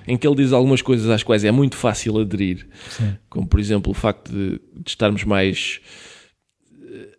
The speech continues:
Speaker 1: atreitos, digamos, a ter ideias num determinado estado mental do
Speaker 2: Sim.
Speaker 1: que noutro. E esse estado mental em que nós estamos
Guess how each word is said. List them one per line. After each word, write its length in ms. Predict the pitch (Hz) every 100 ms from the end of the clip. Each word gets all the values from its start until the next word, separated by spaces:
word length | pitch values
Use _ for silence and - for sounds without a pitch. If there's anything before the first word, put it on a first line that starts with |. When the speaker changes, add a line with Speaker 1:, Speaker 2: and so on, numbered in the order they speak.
| -
Speaker 1:
atreitos, 640 | 127 - 131 107 101 -
digamos, 460 | 104 110 113 101 104
a 60 | 107
ter 240 | - 135
ideias 680 | 120 104 92 87 139 - - _
num 200 | - 123
determinado 800 | 120 123 113 113 110 98 85 87 -
estado 540 | - 113 95 87 - - - _ -
mental 680 | 104 117 110 104 85 76 - -
do 140 | 107 117
Speaker 2:
Sim. 60 |
Speaker 1:
que 60 | 110
noutro. 420 | 101 90 - 143 _ -
E 120 | 120
esse 120 | 143 -
estado 280 | 127 104
mental 360 | 110 107 104 95
em 60 | 101
que 60 |
nós 140 | 107 101
estamos 540 | 107 98 95 - -